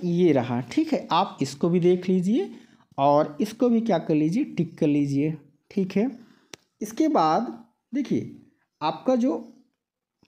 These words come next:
पद्य सेक्शन से है, ठीक है, तो पद्य सेक्शन में कौन सा, कौन सा गद्य आया है,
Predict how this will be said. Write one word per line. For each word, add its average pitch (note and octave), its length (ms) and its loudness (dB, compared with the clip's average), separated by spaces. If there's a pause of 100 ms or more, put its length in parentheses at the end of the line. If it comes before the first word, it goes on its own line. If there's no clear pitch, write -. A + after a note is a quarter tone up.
(160)
पद्य B3+ 280 2
सेक्शन A3+ 440 0
से D3 180 0
है, B2 280 0
ठीक - 300 -4
है, - 140 -4 (540)
तो E3+ 80 -4
पद्य C#4+ 320 0
सेक्शन C#4 340 0
में C4+ 140 4
कौन G3+ 240 2
सा, G#3 140 -2 (380)
कौन F3 180 2
सा F3+ 160 -2
गद्य C#3+ 280 0
आया A#2 260 0
है, A#3 200 -2